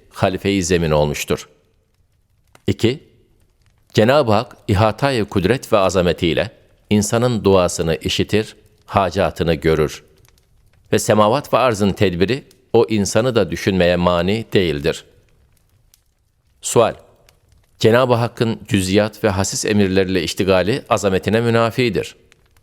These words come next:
El cevap: O iştigal azametine münafi değildir. Bilakis ademi iştigali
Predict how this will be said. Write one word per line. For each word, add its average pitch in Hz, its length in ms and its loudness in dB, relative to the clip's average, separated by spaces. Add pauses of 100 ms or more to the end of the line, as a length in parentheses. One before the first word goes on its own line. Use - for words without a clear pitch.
(540)
El 95 200 0
cevap: 82 440 -2 (880)
O 131 140 4
iştigal 110 560 -2
azametine 98 520 0
münafi 92 500 0
değildir. 76 480 -2 (840)
Bilakis 117 560 0 (200)
ademi 123 320 0
iştigali 104 640 0